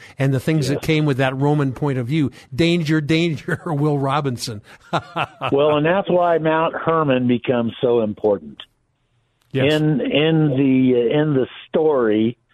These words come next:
Speaker 2: of the Greeks and the Romans,
Speaker 1: Yes.
Speaker 2: you know, they, they're polytheists. They have many, many gods: a god for this, a god for that.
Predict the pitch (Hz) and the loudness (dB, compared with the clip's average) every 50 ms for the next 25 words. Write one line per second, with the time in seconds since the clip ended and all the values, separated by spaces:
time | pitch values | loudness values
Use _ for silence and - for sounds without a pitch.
0 | _ _ _ _ _ _ _ - - _ - 123 123 127 120 120 113 104 95 92 | _ _ _ _ _ _ _ -20 -20 _ -4 0 0 2 2 0 0 -2 -8 -4
1 | - 110 107 92 104 113 131 147 165 175 - - - - - 131 139 147 170 190 | -2 -2 -2 0 0 0 2 2 0 -2 -4 -8 -8 -4 0 0 0 0 0 0
2 | 196 196 190 185 147 123 120 113 107 110 117 135 170 180 - - - 123 117 107 | 0 0 2 2 2 2 0 0 0 0 0 0 0 -2 -2 -4 -6 -6 -6 -6
3 | - - - _ _ _ _ - 113 113 117 117 127 143 147 139 131 139 151 156 | -8 -14 -18 _ _ _ _ -2 0 0 2 2 2 2 2 2 2 2 2 2
4 | 160 143 120 117 120 127 135 147 147 151 147 139 143 _ _ _ - - 165 160 | 0 -2 -2 -2 0 2 2 2 2 2 0 -2 -4 _ _ _ -8 -4 -2 0
5 | 170 165 156 143 127 110 - - 120 113 110 101 85 - - - 135 131 160 160 | 0 2 2 0 0 -2 -4 -2 0 2 2 2 0 -2 -2 -2 0 0 2 0
6 | 135 131 127 127 131 131 127 117 - _ - - - - - _ _ - 123 135 | 0 0 2 2 2 2 0 -2 -6 _ -20 -20 -20 -20 -20 _ _ -8 -2 0
7 | 175 208 220 220 214 202 185 180 180 175 180 175 147 139 151 127 120 101 - 175 | 0 2 2 2 2 2 2 0 2 2 0 0 0 0 0 0 0 0 -2 -2
8 | - 104 101 113 139 143 147 147 139 - - 139 127 135 139 139 139 - - 143 | -4 -4 -2 0 0 2 2 0 0 -2 -4 -2 0 0 0 0 -2 -2 -4 -4
9 | 127 120 131 131 131 131 - - 131 123 127 123 123 123 135 127 | -2 0 0 2 0 0 -2 -4 -2 0 0 2 2 2 0 -2